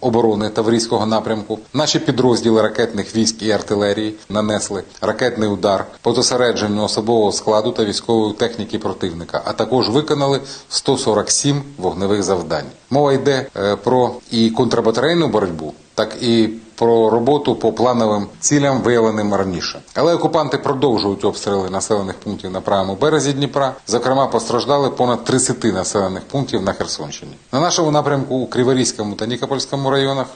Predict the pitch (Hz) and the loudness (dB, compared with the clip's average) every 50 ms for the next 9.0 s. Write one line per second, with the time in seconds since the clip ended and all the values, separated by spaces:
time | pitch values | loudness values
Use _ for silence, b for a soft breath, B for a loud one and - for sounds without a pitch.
0 | - - _ - - - 127 127 123 117 - 117 117 113 113 110 113 110 113 - | -20 -20 _ -14 -6 -2 0 0 0 2 2 2 4 4 4 2 2 0 0 -2
1 | 117 95 101 110 110 - - 127 123 113 - - 107 104 107 101 101 107 110 95 | -4 -2 -2 -2 -2 0 2 2 0 0 -2 -6 -4 -4 -2 -2 -2 -2 -2 -2
2 | 98 113 131 151 156 - - - - 175 170 175 170 - 185 190 170 - 160 147 | 0 0 2 2 2 0 0 0 0 0 2 0 0 2 2 2 2 2 2 0
3 | 156 147 139 135 120 113 117 120 117 113 - - - - - 120 123 127 113 - | 0 0 2 2 2 4 4 4 2 2 0 -2 -4 0 2 2 2 2 2 0
4 | 113 - 127 135 135 127 107 101 101 98 95 85 95 - - 123 117 113 104 95 | 0 2 4 4 4 4 4 2 2 2 2 0 -2 -2 0 0 2 2 2 0
5 | - 110 101 101 98 98 - - 113 101 - - 98 98 98 98 95 101 101 101 | -2 -2 -2 -2 -2 -2 0 0 0 0 0 -2 -4 -2 -2 -2 0 -2 -2 -2
6 | 98 92 - - 107 101 98 98 - 98 92 - 101 95 - - 95 95 92 - | -4 -6 -4 -2 -2 -2 -2 -2 -4 -6 -4 -4 -6 -6 -6 -6 -6 -6 -4 -4
7 | 104 92 92 92 90 85 - 95 - - 113 110 113 - 165 160 151 120 - - | -4 -6 -6 -6 -8 -8 -10 -10 -8 -6 -8 -6 -4 0 2 2 2 2 0 -2
8 | 101 110 120 135 143 139 123 - - 120 - - 120 123 123 120 117 113 - - | -2 0 2 2 2 0 -2 -4 -6 -6 -2 0 0 2 2 0 -2 -4 -6 -10